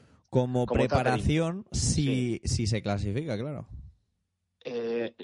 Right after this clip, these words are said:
Speaker 2: no, él,
Speaker 1: Me
Speaker 2: a
Speaker 1: re-,
Speaker 2: ver,
Speaker 1: bueno, me refiero a
Speaker 2: mm,
Speaker 1: lo, a, no a él, sino a, a, a muchos de los que
Speaker 2: Ah.
Speaker 1: están buscando la clasificación.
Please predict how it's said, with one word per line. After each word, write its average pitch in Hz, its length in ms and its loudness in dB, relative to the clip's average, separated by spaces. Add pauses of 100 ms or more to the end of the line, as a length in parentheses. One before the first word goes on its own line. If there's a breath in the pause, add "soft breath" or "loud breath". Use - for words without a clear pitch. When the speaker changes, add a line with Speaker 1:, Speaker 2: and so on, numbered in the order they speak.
Speaker 2:
no, 139 260 0
él, 156 260 0 (120)
Speaker 1:
Me 135 80 4
Speaker 2:
a - 20 2
Speaker 1:
re-, - 60 0
Speaker 2:
ver, 127 80 -2
Speaker 1:
bueno, 170 180 2
me 135 80 0
refiero 147 320 2
a 175 40 0
Speaker 2:
mm, 175 40 0
Speaker 1:
lo, 165 140 2
a, 127 180 0 (100)
no 135 100 2
a 143 100 2
él, 117 100 0
sino 110 360 0
a, 107 140 0
a, 104 540 0
a - 680 -10
muchos 127 260 0
de 143 80 0
los 143 140 0
que - 80 2
Speaker 2:
Ah. 139 40 4
Speaker 1:
están 143 180 0
buscando 143 320 0
la 139 80 0
clasificación. 110 720 0